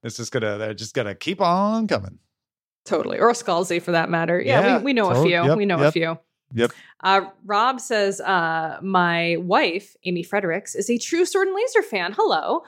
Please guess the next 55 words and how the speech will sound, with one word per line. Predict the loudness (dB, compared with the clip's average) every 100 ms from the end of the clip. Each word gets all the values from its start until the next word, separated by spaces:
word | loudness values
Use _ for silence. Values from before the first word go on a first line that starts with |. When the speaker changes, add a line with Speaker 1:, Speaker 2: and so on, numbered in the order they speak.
| -6
Speaker 1:
Hi, | 0
Speaker 2:
But | 2
I've | 4
Speaker 1:
Amy. | 2
Speaker 2:
enjoyed | 0 0
listening | -2 -2 0 2
when | 0
she's | 0 -2
behind | -2 -2 -2 -2
the |
wheel, | -2 0 0 0
taking | -4 -8 -12
us | -16
places. | -8 -8 -4 -2 -2 -4 -10 -16 -16 -6
Um, | -2 0
I've | 0 0
always | 0 0
had | -2 -2
fun | -2 -2
coming | -2 -2 -2
up | -2
with | -2
names | 0 0 0
for | -4 -8
things | -10 -12 -12
and | -10
making | -12 -14 -8
logos | -2 0 0 0 -2
when | -4
I've | -6 -4
done | -6
design. | -4 0 0 0 -4
So | -4
I | -2
racked | -2 -2 0 0 0
my | -4
brain | -2 -2 -4 -6
thinking | -6 -6 -6
of | -4
anything | -4 -4 -6
that | -6
relates | -6 -8 -10 -12 -14
to | -14
both | -2 2 2 -2
types | -4 -4 -4
of | -10 -4
weaponry. | -2 -2 -4 -10 -14 -18 _ _ _ _ -6
I | 0
might | 2 2 2
think | -2
of | 0
something | 0 2
better | 2 2
in | 0 -4
time, | -2 0 2 0 -2